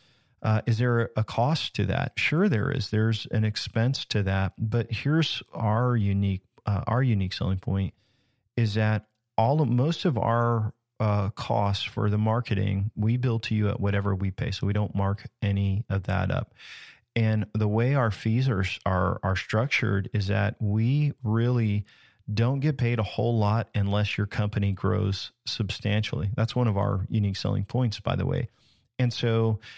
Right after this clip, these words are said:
if you're saying, "Hey, I, if you're feeling a little overwhelmed, like, I need a C R M, I,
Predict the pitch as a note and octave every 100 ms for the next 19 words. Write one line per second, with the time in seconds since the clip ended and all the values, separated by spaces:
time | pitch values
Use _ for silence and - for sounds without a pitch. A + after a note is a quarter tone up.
0 | - _ _ B2+ A#2+ - A2+ G#2+ - C3+
1 | A#2+ A2 C3+ A2 A2 G#2+ A2 G#2+ A2+ G2+
2 | A2+ - D3 F3 C3+ A2+ G2+ G2+ G2+ G2
3 | G2+ G2+ G#2 G2+ A2 C3+ - G#2+ A2 F#2+
4 | F#2+ F#2+ G2 G2 - _ - G2+ G2+ G2+
5 | G2+